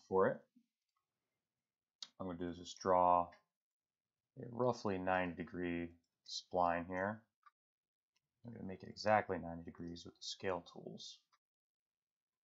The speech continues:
You know, many episodes ago, someone asked me about a feature that I wish I knew when I was starting out,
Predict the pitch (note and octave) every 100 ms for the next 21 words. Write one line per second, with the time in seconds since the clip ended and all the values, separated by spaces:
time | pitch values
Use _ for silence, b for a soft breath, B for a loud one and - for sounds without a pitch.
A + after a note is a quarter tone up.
0 | _ _ _ _ _ _ _ _ - G#2
1 | F#2 - B2+ B2 B2+ G#2+ G2+ - F#2+ F2
2 | F2+ F2 - G2 F#2+ F#2 F2 - F2+ E2
3 | - _ _ _ _ _ - G2 F2+ D#2
4 | - G#2 - F#2 E2+ E2 F2+ - E2+ E2+
5 | E2+ E2 D#2+ D#2+ D#2 - - F2 E2 D#2
6 | D2+ D#2 -